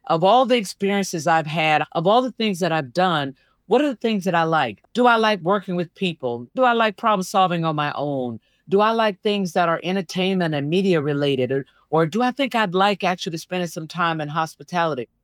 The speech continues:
One of the things I talk about in my second book, Strategize to Win, is to ask yourself these questions so that you can start to put a framework together around the things that you like. That's one piece of paper, or the things that you enjoy doing.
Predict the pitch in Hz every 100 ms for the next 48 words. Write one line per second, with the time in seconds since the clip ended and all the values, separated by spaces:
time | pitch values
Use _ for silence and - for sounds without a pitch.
0 | - 185 247 220 202 208 175 170 190 175
1 | 151 160 139 151 - 233 190 151 143 -
2 | 170 175 165 156 151 - 160 214 175 _
3 | - 208 240 - 226 262 - 202 196 -
4 | 185 151 196 190 - _ 214 202 - 131
5 | 120 - - _ - 190 180 175 214 214
6 | 202 202 196 180 - 208 180 _ - 151
7 | - 233 269 196 165 - 139 160 151 156
8 | 151 160 160 151 - 175 180 165 165 -
9 | 151 160 147 98 _ - 190 214 151 156
10 | 202 202 190 185 160 - - 151 120 -
11 | 73 - _ - 175 160 214 214 175 143
12 | 180 170 151 113 165 175 160 117 110 160
13 | 139 98 -